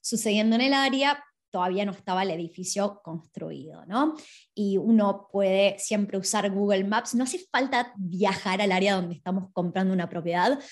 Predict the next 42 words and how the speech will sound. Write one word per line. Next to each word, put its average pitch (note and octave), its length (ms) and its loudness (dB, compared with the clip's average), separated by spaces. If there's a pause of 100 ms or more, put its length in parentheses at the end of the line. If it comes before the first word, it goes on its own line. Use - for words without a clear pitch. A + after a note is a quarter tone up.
(240)
porque C4+ 240 6
Google D#4 240 6
Maps C#4+ 280 0
nos A3+ 140 -2
da A3+ 460 0
una G3+ 140 -4
idea G3 340 2
bastante, G3+ 920 0
bastante F#3+ 600 -4
clara F#3+ 480 0 (340)
de F#4 100 4
cómo B4+ 200 6
luce A4 220 6
un C#4 80 6
área, B3 200 6
y A#3 80 6
uno A#4 160 0
puede F#4+ 240 -2
ver G3+ 240 0
que C4+ 80 0
el G3+ 80 2
área G3 560 0 (240)
es A4 180 -4
divina, A3+ 500 0
tiene C#4 300 0
casas, C#4 520 -2 (420)
eh, G3+ 280 2
súper C4 440 0
normales, G3 560 0
de D3 80 -16
tamaños F3+ 360 -4
muy G3+ 160 0
importantes. G#3+ 840 -2
Yo A#3+ 80 -2
diría A3+ 320 0
que G#3 80 -8
las E3+ 140 -8
casas G#3+ 320 -10
en F3+ 60 -6
esta F3+ 280 -2
área, E3 260 0
si, - 180 -14